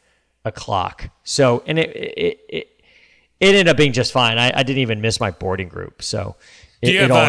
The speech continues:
Speaker 1: ended up
Speaker 2: do you
Speaker 1: being
Speaker 2: have
Speaker 1: okay.
Speaker 2: Clear and T S A PreCheck?
Speaker 1: Yep, yeah, Clear
Speaker 2: Yep.
Speaker 1: and PreCheck.
Speaker 2: That'll
Speaker 1: And,
Speaker 2: do it.
Speaker 1: and yeah,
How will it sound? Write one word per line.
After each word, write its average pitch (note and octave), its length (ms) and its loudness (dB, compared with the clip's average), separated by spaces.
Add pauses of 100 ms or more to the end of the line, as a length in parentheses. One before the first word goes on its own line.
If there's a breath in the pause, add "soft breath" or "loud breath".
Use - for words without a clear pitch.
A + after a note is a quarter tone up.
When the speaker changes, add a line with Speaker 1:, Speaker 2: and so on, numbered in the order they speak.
(100)
Speaker 1:
ended G#2+ 100 -2
up - 280 -8
Speaker 2:
do A#2 80 -6
you A#2 40 0
Speaker 1:
being F3 100 0
Speaker 2:
have - 40 -4
Speaker 1:
okay. A2+ 120 -2
Speaker 2:
Clear F#3 500 2
and D#3 300 2
T E3 140 2
S D#3+ 140 0
A D#3 60 0
PreCheck? E3 440 0 (260)
Speaker 1:
Yep, D#3+ 340 4
yeah, C#3+ 240 4
Clear D3+ 260 4
Speaker 2:
Yep. D#3 60 6
Speaker 1:
and C#3+ 80 0
PreCheck. B2+ 580 4
Speaker 2:
That'll D3+ 180 2
Speaker 1:
And, C3 60 0
Speaker 2:
do C3 120 4
it. A#2+ 80 2
Speaker 1:
and A2 260 -4 (260)
yeah, A2 280 -2